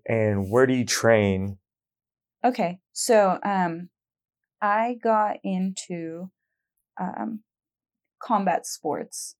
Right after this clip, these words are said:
Speaker 1: Mm-hmm.
Speaker 2: um, in college. I did a kickboxing class, uh, and then I started teaching. It was a cardio kickboxing class.
Speaker 1: Okay.
Speaker 2: And I am a sucker,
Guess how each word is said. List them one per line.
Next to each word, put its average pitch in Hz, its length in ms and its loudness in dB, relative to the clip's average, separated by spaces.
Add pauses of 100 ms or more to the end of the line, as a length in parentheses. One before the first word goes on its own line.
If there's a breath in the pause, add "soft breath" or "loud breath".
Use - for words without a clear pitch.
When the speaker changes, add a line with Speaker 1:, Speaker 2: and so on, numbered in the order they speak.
Speaker 1:
Mm-hmm. 95 160 -4
Speaker 2:
um, 160 500 -4 (540)
in 170 240 -2
college. - 640 -4
I 165 500 0
did 165 400 -2
a 175 80 -4
kickboxing - 720 -10
class, - 480 -12 (100)
uh, 180 140 -8 (120)
and 170 200 -4
then 156 120 -2
I 156 60 0
started 156 380 -8
teaching. 147 420 -8
It - 80 -2
was 214 100 0
a 208 60 0
cardio 170 460 0
kickboxing - 520 -16
class. - 200 -18
Speaker 1:
Okay. 117 400 2 (200)
Speaker 2:
And 202 120 2
I 196 240 2
am 196 260 0
a - 180 0
sucker, 170 680 -2